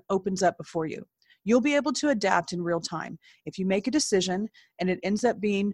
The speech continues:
not quite right, you'll be able to pivot. If you get off course, trust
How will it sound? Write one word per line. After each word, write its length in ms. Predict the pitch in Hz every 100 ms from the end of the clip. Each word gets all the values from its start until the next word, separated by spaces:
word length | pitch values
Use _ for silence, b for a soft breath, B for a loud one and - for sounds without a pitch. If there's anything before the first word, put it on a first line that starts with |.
| -
not 220 | 180 185
quite 300 | - 240 254
right, 280 | 180 160 - _
you'll 160 | 175 175
be 160 | 196
able 240 | 190 185 190
to 420 | - 190 180 180 _ _
pivot. 340 | - 180 - - _ _ _ _ _ _ _ _ b b b b
If 160 | 208 -
you 160 | 247 254
get 180 | 247 -
off 260 | 214 240 -
course, 580 | - 190 160 185 - - _ _ _ _ _ _ _ _ _
trust 680 | - - 233 156 202 - -